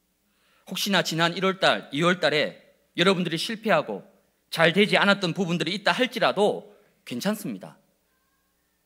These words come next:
어제 비록 실패했지만 오늘 다시 언약 붙잡고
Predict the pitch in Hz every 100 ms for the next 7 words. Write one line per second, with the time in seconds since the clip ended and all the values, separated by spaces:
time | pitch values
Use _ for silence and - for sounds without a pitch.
0 | _ _ _ _ _ _ _ _ _ _
1 | _ _ _ _ _ _ _ 254 262 247
2 | - 202 202 240 233 196 202 165 180 98
3 | - _ _ _ _ _ _ - 285 254
4 | 226 240 - 262 285 - _ _ - 277
5 | 269 269 180 185 - 214 117 -